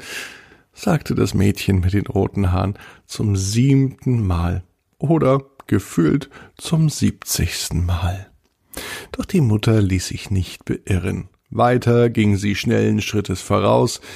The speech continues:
und mittlerweile drückte sie die Hand von Barbara schon etwas fester zu. „Mein Kind, vertrau mir doch“, sagte sie. Barbaras Mutter war früher selbst einmal Friseurin, bevor sie auf die Kinder aufgepasst hat.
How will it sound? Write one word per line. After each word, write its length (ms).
und 120
mittlerweile 560
drückte 520
sie 180
die 160
Hand 240
von 200
Barbara 520
schon 240
etwas 420
fester 460
zu. 340
„Mein 220
Kind, 220
vertrau 600
mir 200
doch“, 320
sagte 420
sie. 240
Barbaras 460
Mutter 380
war 120
früher 480
selbst 500
einmal 240
Friseurin, 720
bevor 400
sie 300
auf 160
die 100
Kinder 440
aufgepasst 560
hat. 280